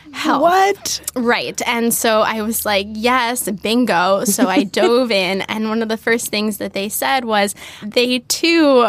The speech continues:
Speaker 1: looked at their data and they were like, "We're not taking ten thousand steps. Is this detrimenting our health?" And so they basically did what I did, but then scientifically. And I was like, "This is great."
Speaker 2: <laughs>
Speaker 1: In their discussion section, they actually have this whole description of where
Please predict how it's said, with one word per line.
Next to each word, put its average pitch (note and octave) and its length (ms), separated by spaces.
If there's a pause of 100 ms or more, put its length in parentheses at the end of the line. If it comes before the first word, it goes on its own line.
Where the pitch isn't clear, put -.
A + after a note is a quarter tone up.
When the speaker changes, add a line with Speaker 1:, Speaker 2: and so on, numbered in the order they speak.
(140)
Speaker 1:
looked B3+ 360
at A3 180
their A#3+ 180
data G#3+ 320
and A3+ 240
they G#3+ 80
were A3 80
like, G#3+ 200
"We're B3 80
not A#3 260
taking A3+ 340
ten A3 260
thousand G3 360
steps. G3 340
Is C4+ 240
this B3 220
detrimenting G3+ 580
our F#3 100
health?" F#3+ 300
And F#3+ 160
so G#3+ 180
they A#3 180
basically G#3+ 580 (340)
did A3 420
what G#3 200
I G3+ 200
did, G3 300
but - 140
then F#3 160
scientifically. G3+ 960
And G#3 120
I F#3+ 120
was G3 160
like, G3 180
"This - 240
is F#3 160
great." - 520 (140)
Speaker 2:
<laughs> - 140
Speaker 1:
In D4+ 240
their B3 240
discussion G3 500
section, F#3+ 580
they G3+ 220
actually F#3+ 360
have F#3+ 260
this G3 160
whole G3 280
description G#3 560
of G3 280
where G3 480